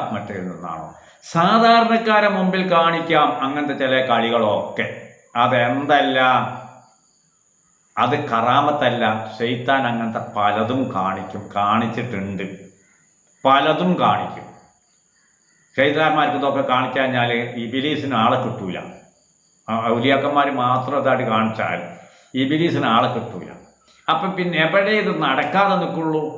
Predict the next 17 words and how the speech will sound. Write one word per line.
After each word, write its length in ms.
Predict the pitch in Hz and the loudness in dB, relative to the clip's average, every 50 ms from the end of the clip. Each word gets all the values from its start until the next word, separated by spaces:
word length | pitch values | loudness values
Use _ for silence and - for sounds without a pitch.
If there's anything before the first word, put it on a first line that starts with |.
| - - - - 135 135 151 175 | -14 -14 -10 -4 -2 2 2 4
ആലിമിൻ്റെ 500 | 208 240 254 262 262 254 240 214 202 175 156 | 4 4 4 4 4 4 4 4 4 4 2
മുമ്പിൽ, 280 | 147 139 135 131 143 143 143 - 143 | 2 0 0 0 -2 -2 -2 0 0
പണ്ഡിതൻ്റെ 580 | 147 165 202 220 220 240 208 208 190 180 160 151 135 127 | 2 2 2 2 0 0 2 2 2 2 2 2 2 0
മുമ്പിൽ 280 | 120 120 117 123 123 113 107 | 0 0 0 0 0 0 0
വന്നിട്ട്, 300 | 107 107 107 107 104 117 113 131 | 0 0 -2 -4 -4 -2 -2 0
പണ്ഡിതന്മാരുടെ 720 | 151 185 226 240 247 240 240 233 233 226 214 202 190 175 170 151 | 0 2 2 2 4 4 4 4 4 6 4 4 4 2 2 2
മുമ്പിൽ 260 | 147 143 139 135 131 120 117 | 0 0 0 0 0 0 2
വന്നിട്ട് 320 | 113 110 110 107 110 110 104 104 | 2 2 0 0 0 0 0 0
അങ്ങാനും 360 | 101 101 101 95 92 92 92 92 98 101 | 0 -2 -4 -4 -4 -4 -6 -6 -6 -4
ചെയ്താൽ 420 | 104 110 113 131 147 175 208 - - - - - - - - - - _ _ _ - 95 | -2 0 2 2 4 4 2 2 0 -4 -8 -10 -14 -16 -20 -20 -20 _ _ _ -8 -4
അവർ 180 | 95 107 113 110 104 101 98 95 | -2 0 0 0 -2 -4 -4 -4
നല്ലതാണെന്ന് 760 | 98 113 131 120 98 98 101 98 95 95 95 101 104 107 110 107 - 95 | -4 -2 0 0 0 0 0 -2 -2 -4 -6 -8 -8 -8 -8 -10 -10 -10
വ്യക്തമായിട്ട് 640 | 98 101 - - 123 110 101 98 95 95 92 - 98 95 | -10 -8 -6 -4 -2 -2 -2 -2 -4 -4 -6 -6 -6 -6
നമുക്ക് 260 | 92 92 92 - 92 95 | -6 -6 -8 -8 -6 -4
ഉറപ്പിച്ച് 480 | 107 120 107 - - 175 165 - - - - - | -2 -2 -2 0 0 -2 -2 -2 -4 -6 -6 -8
വിശ്വസിക്കാം. 600 | - - 101 92 92 92 - - - 80 76 - - - - - _ _ _ _ _ _ _ _ _ _ _ - 131 | -10 -10 -12 -12 -12 -14 -12 -10 -8 -8 -8 -10 -12 -16 -20 -20 _ _ _ _ _ _ _ _ _ _ _ -2 0
അല്ലെങ്കിൽ 480 | 131 143 156 151 147 139 120 131 131 | 0 2 2 2 2 2 0 0 0